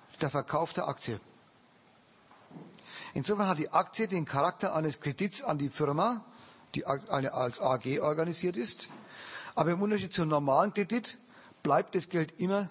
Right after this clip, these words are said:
in der Firma drin. Das kann man aus der Firma nie mehr rausziehen. Auch daran merkt man, dass die Aktie nicht einfach ein Anteilsschein ist.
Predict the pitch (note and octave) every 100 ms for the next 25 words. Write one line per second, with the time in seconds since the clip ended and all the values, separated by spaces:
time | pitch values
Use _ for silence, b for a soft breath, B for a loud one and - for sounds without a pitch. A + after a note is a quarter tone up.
0 | - D#3+ D#3 D3 C#3+ C#3 B2 G2+ - B2+
1 | - F#3 E3+ - D3+ E3+ E3 D#3+ F3+ F3
2 | D3+ D#3 - C3 G#2 - - _ _ -
3 | B B - B2 D#3+ E3+ D3 - E3+ F3
4 | B B B B - D3+ - D3 D#3+ -
5 | E3 D#3+ - D#3 C#3+ C#3+ - F3+ E3+ D3+
6 | - C3+ A#2 G#2+ - -